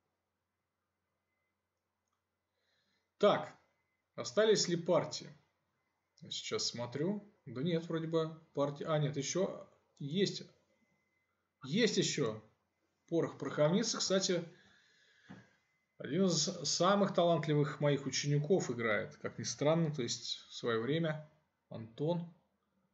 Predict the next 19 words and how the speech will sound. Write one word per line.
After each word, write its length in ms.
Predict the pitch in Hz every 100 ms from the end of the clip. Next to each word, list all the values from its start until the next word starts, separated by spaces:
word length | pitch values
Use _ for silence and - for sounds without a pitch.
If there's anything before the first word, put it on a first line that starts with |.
| _ _ _ _ _ _ -
Дронов. 580 | 117 123 139 143 131 - - _ _ _ _ _ _ _ _ _ _ _ _ _ _ _ _ _ _ -
А, 720 | 127 117 113 113 113 113 117
сейчас 460 | - - 139 123 -
уже 320 | 110 120 113
он 220 | 107 110 -
занимается 580 | - 113 120 117 107 -
другими 340 | 123 120 165 170
делами. 560 | 160 151 135 123 117 - -
К 60 |
сожалению, 360 | - 117 110 110
шахмат, 420 | - 123 - - -
э, 220 | 110 110 110 - - - _ _ _ _ - - - - -
ушёл 380 | 139 - 180
в 60 | 202
своё 180 | - 165
время. 320 | 156 143 131 - - - - _ _ _ _ _ _ _ _ _ _ - 147
Ну, 300 | 127 160 160
так 320 | 135 - - - _ _ _
получилось. 640 | 143 143 - 113 107 -